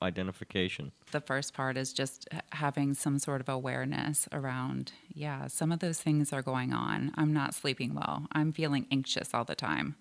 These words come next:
Speaker 2: Those are some indicators of something's going on when you're experiencing these symptoms, and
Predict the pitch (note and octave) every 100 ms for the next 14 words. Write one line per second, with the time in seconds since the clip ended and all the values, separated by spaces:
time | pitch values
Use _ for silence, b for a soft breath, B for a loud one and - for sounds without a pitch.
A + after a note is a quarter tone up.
0 | - F3+ G3+ G3 G3 F3 F3+ A3 A3+ C#3+
1 | - - D3+ D3+ D3 - F3 G3+ G#3+ C4
2 | A3+ - F3 D#3+ D#3+ D#3+ - C3+ C#3+ D3+
3 | - - E3 D#3+ - E3 D#3 C#3+ - D#3+
4 | D#3 - - - - -